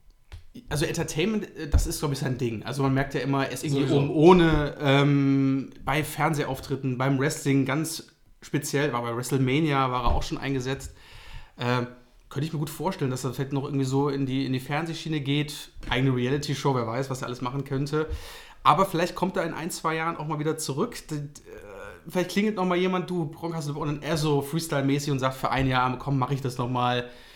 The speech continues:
Speaker 2: Also
Speaker 1: Komm,
Speaker 2: sein
Speaker 1: alles, es ist alles möglich
Speaker 2: Drew
Speaker 1: bei ihm.
Speaker 2: Rosenhaus, das ist ja sein, sein Agent, und er hat gesagt, es würde ihn nicht schockieren, wenn er in zweitausendneunzehn aus dem Retirement zurückkommt. Da gab's auch, äh, mal so Andeutungen, glaub ich, äh, beim N F L Network von Willie McGinnis,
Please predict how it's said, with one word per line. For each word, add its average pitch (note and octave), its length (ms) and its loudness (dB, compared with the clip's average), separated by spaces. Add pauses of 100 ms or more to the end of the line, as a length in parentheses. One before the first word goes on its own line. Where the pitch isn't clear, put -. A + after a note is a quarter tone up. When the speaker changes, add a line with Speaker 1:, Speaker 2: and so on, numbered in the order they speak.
(720)
Speaker 2:
Also D3 120 2
Speaker 1:
Komm, - 80 6
Speaker 2:
sein D#3+ 80 8
Speaker 1:
alles, C4 160 8
es - 180 0
ist - 160 -2
alles C4+ 180 0
möglich G#3 280 4
Speaker 2:
Drew A3 100 4
Speaker 1:
bei A#3 60 4
ihm. A3 60 8
Speaker 2:
Rosenhaus, E3 560 6
das D#3+ 80 -4
ist D#3+ 60 -4
ja F3 80 0
sein, D#3 300 2
sein D#3 140 0
Agent, C#3+ 340 0
und B2+ 80 -4
er C3 80 0
hat D3 140 -4
gesagt, D#3+ 340 -4
es D3 220 -6
würde E3 200 -2
ihn E3 160 0
nicht F3+ 360 -8
schockieren, F3 640 0
wenn C#3 180 -2
er C#3 480 0
in D#3 100 0
zweitausendneunzehn D3+ 880 -2
aus C#3 180 -2
dem D3 100 -4
Retirement C#3 440 -4
zurückkommt. D3 520 0
Da A#2+ 240 -6
gab's C3+ 260 0
auch, D3 200 -4
äh, C#3 120 -2
mal C#3+ 220 -2
so C#3 100 -4
Andeutungen, D#3 500 -2
glaub C#3+ 140 -4
ich, C#3+ 220 -8
äh, C#3+ 160 -4
beim C3+ 180 -4
N B2+ 100 -4
F D3 120 -6
L C3+ 80 -4
Network C#3 320 -6
von C#3 440 -4
Willie D3 160 -2
McGinnis, E3 640 -4